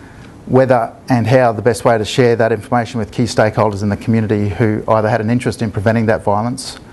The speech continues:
or responding to that violence or had a mandate to do either of those things. And the feasibility study was funded by the National Drug Law Enforcement Research Fund, so I'd like to acknowledge and thank them for their work.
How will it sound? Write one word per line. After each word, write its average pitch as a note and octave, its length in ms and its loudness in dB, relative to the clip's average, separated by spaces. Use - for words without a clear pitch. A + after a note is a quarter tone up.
or G#2 360 0
responding B2 500 0
to A#2 80 -2
that G#2 160 0
violence G#2+ 560 -4
or G#2+ 160 4
had A2 140 2
a - 20 -2
mandate G#2+ 400 -2
to G#2 80 -14
do G#2 200 0
either G#2+ 180 -4
of G2+ 80 -8
those G#2 240 -4
things. C#3 360 -4
And A#2 160 2
the A2+ 40 2
feasibility A#2 480 2
study A#2 280 0
was A2 180 -2
funded A2+ 260 0
by G#2 120 0
the G#2+ 80 -4
National A2+ 360 -4
Drug G#2 280 -2
Law A2 100 0
Enforcement A2 500 -4
Research B2 380 0
Fund, D3+ 260 0
so - 140 -2
I'd G2+ 60 0
like G#2 180 -2
to G#2+ 160 -4
acknowledge G#2+ 400 -2
and G#2 100 -2
thank A2 240 -2
them C#3 240 -2
for - 120 -10
their A2+ 160 4
work. D3 320 -2